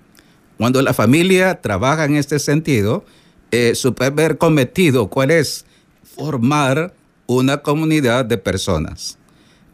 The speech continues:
Un segundo elemento es el servicio a la vida, en dos vertientes, transmitir la vida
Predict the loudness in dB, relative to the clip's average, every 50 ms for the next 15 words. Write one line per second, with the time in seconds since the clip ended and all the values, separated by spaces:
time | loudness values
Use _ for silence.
0 | _ -2 0 0 0 0 0 0 0 0 0 0 0 0 0 2 0 0 0 -2
1 | -4 -2 -2 -2 -2 -2 -2 -4 -4 -2 -2 -2 -2 -2 -2 0 0 0 2 2
2 | 0 0 2 2 2 2 2 0 -2 -4 -8 -14 _ _ _ -20 _ _ _ _
3 | _ -4 -2 -2 0 0 -2 0 0 -2 -2 0 0 0 0 2 0 0 -4 -6
4 | -10 -10 -12 -14 -16 -18 -20 _ _ _ _ _ _ _ _ _ _ -2 0 2
5 | 2 2 2 0 -2 -4 -4 -2 -2 -2 -2 -2 -2 -2 0 2 2 2 4 4
6 | 2 2 0 0 -4